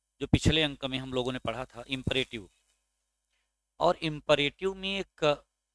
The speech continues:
प्रयोग है, let का प्रयोग होता है, let। तो उस पर थोड़ा सा focus करने की ज़रूरत है। We have to think about।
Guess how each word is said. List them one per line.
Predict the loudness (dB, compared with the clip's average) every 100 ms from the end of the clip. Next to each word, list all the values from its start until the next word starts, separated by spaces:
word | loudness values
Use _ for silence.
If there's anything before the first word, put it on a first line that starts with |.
| _
प्रयोग | -2 0 0
है, | -2 -2
let | 0 2 0 0
का | -4 -4
प्रयोग | -2 -6 -6 -2
होता | -4 -4
है, | -14 _
let। | -2 -2 0 -4 -6 _ _ _ _ _ _ _ _ _ _ _ _ _ _ _ _
तो | -2 -2 -2
उस | -6
पर | 2 2
थोड़ा | 4 0
सा | 0 0 -2 _ _ _ _ _ _ _ -4
focus | -2 -2 -6
करने | -6 -8 -8
की | -8 -4
ज़रूरत | -4 -2 -4 -4
है। | -16
We | -16 -6 -4
have | -4 -8
to | -6
think | -6 -6 -4
about। | -2 -2 -6